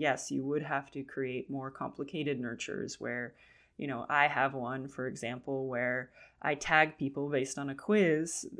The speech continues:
uh, that I created. And I know, for example, if somebody's taken this quiz,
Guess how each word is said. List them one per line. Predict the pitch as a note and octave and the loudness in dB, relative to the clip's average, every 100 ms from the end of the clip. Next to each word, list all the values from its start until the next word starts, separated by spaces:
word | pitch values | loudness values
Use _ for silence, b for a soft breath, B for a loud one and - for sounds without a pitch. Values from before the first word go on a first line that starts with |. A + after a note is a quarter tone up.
| - | -6
uh, | C#3+ C3 C3 | -4 -2 -2
that | C#3+ C3+ | 0 0
I | C3+ C3+ | -2 -6
created. | C#3 C3+ B2+ B2+ E3 G#3 - B B B - | -6 -6 -4 -4 -2 -2 -6 B B B -6
And | D#3 D3+ D3 D3 C#3+ C#3+ C#3+ C#3 - - - | -4 -2 -2 -4 -6 -6 -6 -8 -14 -8 0
I | D3+ D#3+ | 4 4
know, | D#3+ D3 C#3+ D3 D3+ D3 | 4 4 2 0 -2 -4
for | - D3+ | 0 2
example, | C#3+ A#2 C3 C3+ C#3 C#3+ | 2 -2 -4 -4 -4 -4
if | C#3+ | -6
somebody's | - D3+ D#3+ E3+ | -4 0 0 0
taken | - D#3 C#3+ | -2 -2 -2
this | C#3 C#3 | -4 -6
quiz, | - A#2+ C3 E3 | -6 -4 -2 -4